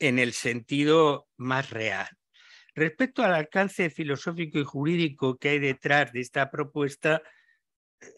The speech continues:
a mí me parece evidente que hay una coincidencia en, eh, una perspectiva filosófica y también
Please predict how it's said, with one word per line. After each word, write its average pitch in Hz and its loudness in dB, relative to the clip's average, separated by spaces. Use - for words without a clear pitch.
a - -14
mí 123 -4
me 156 2
parece 139 0
evidente 139 -2
que 139 -2
hay 135 2
una 139 0
coincidencia 143 0
en, 160 2
eh, 135 0
una 180 -2
perspectiva 165 -2
filosófica 160 -2
y 127 -8
también 127 2